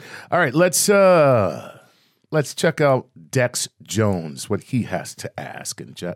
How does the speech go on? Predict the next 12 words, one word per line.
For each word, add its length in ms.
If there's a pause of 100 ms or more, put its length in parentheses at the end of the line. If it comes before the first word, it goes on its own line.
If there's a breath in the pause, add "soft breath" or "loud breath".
Dex 260
is 120
also 240
coming 240
to 120
us 80
from 200
Facebook. 440 (460 loud breath)
Dex, 380 (220)
uh, 720
says, 340 (140)
"Bill, 360